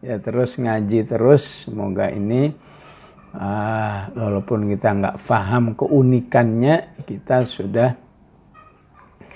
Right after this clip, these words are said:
eh, merasakan keagungan Al-Quran, ya.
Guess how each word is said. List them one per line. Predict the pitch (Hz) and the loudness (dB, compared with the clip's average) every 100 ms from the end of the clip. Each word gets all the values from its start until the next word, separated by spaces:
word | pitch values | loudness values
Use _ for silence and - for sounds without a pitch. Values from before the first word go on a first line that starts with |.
| - - - _ - | -20 -20 -20 _ -10
eh, | 110 110 104 104 101 | -4 -2 0 0 0
merasakan | 101 113 110 98 - 147 - 143 135 120 117 - _ - | 2 2 2 0 2 2 6 6 6 2 -4 -16 _ -8
keagungan | - 170 143 131 147 151 139 | -6 -2 0 4 4 4 0
Al-Quran, | 113 110 107 104 98 - 101 95 95 82 - | 0 -2 -2 -4 -4 -6 -6 -6 -10 -12 -10
ya. | 107 120 139 | -8 -4 -4